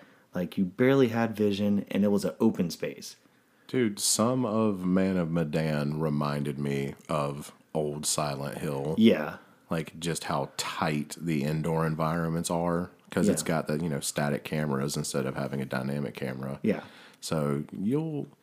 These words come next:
Speaker 2: you'll see a lot of stuff. It's, a lot of it is very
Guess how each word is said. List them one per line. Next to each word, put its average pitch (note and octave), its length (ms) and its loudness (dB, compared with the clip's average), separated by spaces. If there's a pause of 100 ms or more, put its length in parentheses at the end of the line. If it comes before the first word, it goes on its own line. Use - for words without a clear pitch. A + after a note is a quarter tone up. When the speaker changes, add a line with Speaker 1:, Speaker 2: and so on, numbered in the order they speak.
(540)
Speaker 2:
you'll G3+ 160 0
see - 260 2
a D2 60 4
lot B1+ 200 0
of - 60 -6
stuff. - 300 -4
It's, A2 100 0 (100)
a A#2+ 100 4
lot B2 260 4
of G2 80 2
it E2+ 80 -2
is D#2 80 -2
very D2+ 540 0